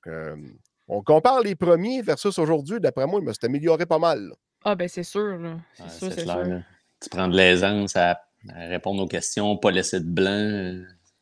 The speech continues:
Speaker 3: c'est toute
Speaker 1: Ouais,
Speaker 3: une
Speaker 1: c'est
Speaker 3: façon
Speaker 1: ça.
Speaker 3: de réfléchir quand, quand t'interviews, puis il faut que tu penses en même temps, là.
Speaker 1: Eh, euh, ça me fait rappeler,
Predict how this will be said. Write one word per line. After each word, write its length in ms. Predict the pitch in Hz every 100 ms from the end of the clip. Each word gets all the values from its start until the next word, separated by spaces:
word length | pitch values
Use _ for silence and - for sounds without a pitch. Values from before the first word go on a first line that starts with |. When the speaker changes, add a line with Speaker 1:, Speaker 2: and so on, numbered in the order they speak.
| _
Speaker 3:
c'est 100 | - - -
toute 100 | 113
Speaker 1:
Ouais, 160 | 151
Speaker 3:
une 60 | 117
Speaker 1:
c'est 80 | -
Speaker 3:
façon 160 | 104
Speaker 1:
ça. 40 | 131
Speaker 3:
de 40 | 123
réfléchir 580 | 123 127 113 147 156 147
quand, 400 | 113 107 107 107 _ _ _ _
quand 160 | 107 98
t'interviews, 580 | 110 110 104 101 131
puis 100 | 143
il 40 | 110
faut 100 | 104
que 60 |
tu 60 | -
penses 220 | 117 123
en 100 | 113
même 200 | 98 95
temps, 180 | - 139
là. 100 | 139 - - - _ 113 127 - - _ -
Speaker 1:
Eh, 40 |
euh, 160 | 98 98
ça 140 | -
me 40 | 98
fait 120 | 120
rappeler, 460 | 107 104 - 165